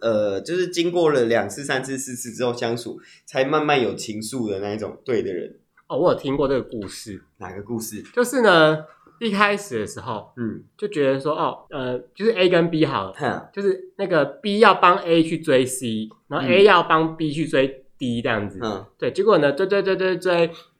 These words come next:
Speaker 2: 那个 A 的确跟 C 在一起了，
Speaker 1: 嗯。
Speaker 2: 可是 B 跟 D 没有在一起。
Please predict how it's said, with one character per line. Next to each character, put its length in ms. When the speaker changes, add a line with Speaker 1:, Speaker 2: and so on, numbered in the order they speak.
Speaker 2:
那 80
个 120
A 240
的 120
确 140
跟 120
C 220
在 180
一 60
起 300
了， 100
Speaker 1:
嗯。 240
Speaker 2:
可 80
是 60
B 300
跟 320
D 180
没 80
有 60
在 200
一 80
起。 380